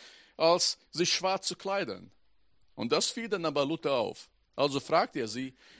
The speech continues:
„Ist denn jemand gestorben, dass du Trauer trägst?“ Katharina sagte: „Ja, es ist jemand gestorben. Gott.“ Und das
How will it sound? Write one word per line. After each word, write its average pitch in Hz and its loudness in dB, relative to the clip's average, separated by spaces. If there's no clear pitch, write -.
„Ist - 4
denn 165 2
jemand 180 -2
gestorben, 165 0
dass 151 -2
du 160 -2
Trauer 180 4
trägst?“ - -4
Katharina 160 2
sagte: 139 2
„Ja, 165 0
es - 2
ist - 2
jemand 127 -2
gestorben. 98 -6
Gott.“ 135 -4
Und 127 4
das 139 6